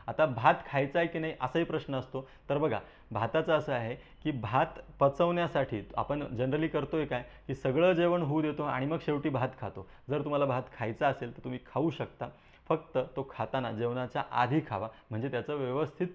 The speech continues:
पचन होतं आणि अति आहार होत नाही. आणि शिवाय तुम्ही जो भात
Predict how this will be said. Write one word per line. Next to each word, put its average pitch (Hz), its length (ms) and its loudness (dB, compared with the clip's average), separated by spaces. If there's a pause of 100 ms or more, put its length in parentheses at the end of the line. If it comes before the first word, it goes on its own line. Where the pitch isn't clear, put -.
पचन 139 300 2
होतं 120 220 -4 (100)
आणि 143 160 -6 (120)
अति 135 300 0
आहार 143 300 4
होत 113 340 -2
नाही. 92 180 -12 (800)
आणि 131 160 -6
शिवाय 147 360 2 (280)
तुम्ही 135 180 -2
जो 147 140 0
भात 123 200 0